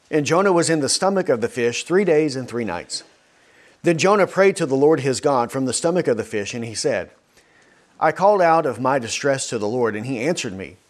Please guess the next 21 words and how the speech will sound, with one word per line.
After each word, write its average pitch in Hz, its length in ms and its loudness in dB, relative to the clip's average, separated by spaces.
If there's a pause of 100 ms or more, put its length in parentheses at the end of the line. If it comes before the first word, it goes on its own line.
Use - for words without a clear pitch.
(100)
I 143 100 0
cried 202 340 2
for 196 140 -6
help 120 300 0
from 135 160 -6
the 110 100 -2
depth 131 340 -2
of 120 200 0
Sheol. 104 440 -2 (280)
You 175 160 0
heard 156 200 2
my 127 140 -2
voice. 113 460 -4 (640)
For 185 100 0
you 185 160 4
had 208 140 2
cast 175 340 0
me 151 140 -2
into 156 240 -2
the 190 100 0
deep, 113 340 -6